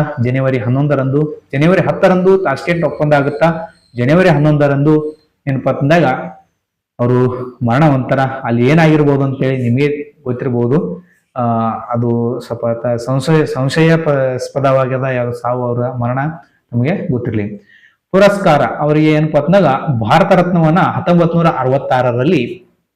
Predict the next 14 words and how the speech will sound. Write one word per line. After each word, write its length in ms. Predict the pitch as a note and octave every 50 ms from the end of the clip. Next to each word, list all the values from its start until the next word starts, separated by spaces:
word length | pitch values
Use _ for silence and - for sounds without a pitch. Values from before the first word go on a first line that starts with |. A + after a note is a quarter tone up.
| _ _ _ _ -
ನೀಡ್ತಾ 300 | C3 B2+ A#2 A#2+ D3 C3
ಬರ್ತೀವಿ. 680 | A#2 A#2 A2+ A2 - A2+ A2 A2+ A2+ A2+ A2+ - - - _ _ _ _ _ _ -
ಹತ್ತೊಂಬತ್ 320 | A#2+ D3 C#3 C3+ B2+ - C#3
ನೂರ 100 | C3+ C3+
ಅರವತ್ತಾರರಲ್ಲಿ 920 | B2 A#2+ B2 B2+ A#2+ B2 B2+ B2 B2+ B2 A#2+ B2 C3+ F#3+ A#3+ - - - - - _ _ _ _ _ _ _ - C3+ A#2
ಭಾರತ 260 | B2 C#3+ D3 D3 -
ರತ್ನವನ್ನ 420 | C#3 B2+ - - C#3 C3+ C3 B2+
ನೀಡ್ತಾ 300 | B2 B2 A#2+ A#2+ A#2+ B2+
ಬರ್ತೀವಿ. 720 | A#2+ A#2+ A#2 - - B2+ C3+ E3+ G3 F#3 G3+ F#3+ - - - - _ _ _ _ _ _ - B2 A#2+
ಮರಣೋತ್ತರವಾಗಿ 760 | B2 C3+ D3+ F3+ G3 F#3 G3 G3 F#3+ F#3 F#3 F3+ F3+ F3 D3+
ಭಾರತ 240 | D3+ D#3+ D#3+ - E3
ರತ್ನ 220 | D#3+ D#3 D#3+ D#3
ಪ್ರಶಸ್ತಿ 460 | - - D#3 - D3+ D3 - - D3+
ಪಡೆದುಕೊಂಡ 480 | - D3+ D3 D3 - - C#3+ C#3+ D3+